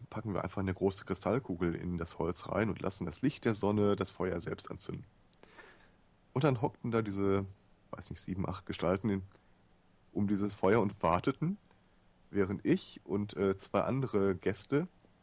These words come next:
ne, irgendwie so zehn Meter weiter bei der Grillstelle saßen, hatten eine Tonne mit mariniertem Zwiebelfleisch dabei, Feuerzeuge im Mund, la, la, la.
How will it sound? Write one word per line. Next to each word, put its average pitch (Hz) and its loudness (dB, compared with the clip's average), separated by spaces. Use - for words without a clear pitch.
ne, 101 0
irgendwie 80 -4
so 95 -2
zehn - -2
Meter 101 2
weiter 98 0
bei 98 2
der 92 -2
Grillstelle 92 -2
saßen, 131 0
hatten - -4
eine 92 0
Tonne 120 0
mit 104 -4
mariniertem 98 -2
Zwiebelfleisch 110 0
dabei, 90 2
Feuerzeuge 120 6
im 160 2
Mund, 117 2
la, 180 2
la, 139 4
la. 113 2